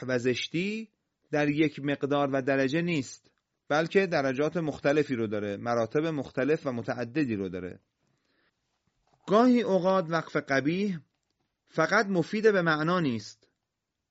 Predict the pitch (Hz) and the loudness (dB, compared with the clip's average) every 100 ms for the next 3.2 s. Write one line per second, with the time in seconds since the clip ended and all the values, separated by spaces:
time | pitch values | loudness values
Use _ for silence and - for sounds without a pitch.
0 | _ _ _ _ _ - 139 151 180 202 | _ _ _ _ _ -2 0 2 2 2
1 | 208 214 _ _ _ _ _ _ _ _ | 2 -2 _ _ _ _ _ _ _ _
2 | _ _ - 139 - 143 139 139 170 214 | _ _ 0 0 4 4 4 4 4 2
3 | 180 - | -2 -10